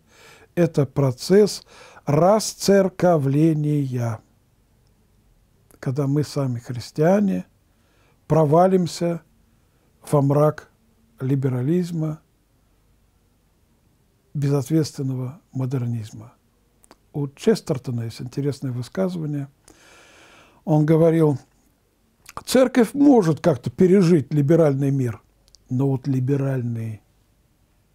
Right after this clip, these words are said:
христианский мир, то есть либеральную церковь, мир уже не переживёт.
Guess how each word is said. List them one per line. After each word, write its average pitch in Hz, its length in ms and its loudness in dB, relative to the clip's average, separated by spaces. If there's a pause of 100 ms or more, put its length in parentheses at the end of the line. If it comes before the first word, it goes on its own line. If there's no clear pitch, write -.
(1900)
христианский 131 840 -4
мир, 170 480 2 (1080)
то - 80 -8
есть - 160 -12
либеральную 131 560 -2
церковь, 185 540 0 (320)
мир 135 400 0
уже 123 240 -6
не 120 160 -6
переживёт. 107 640 -16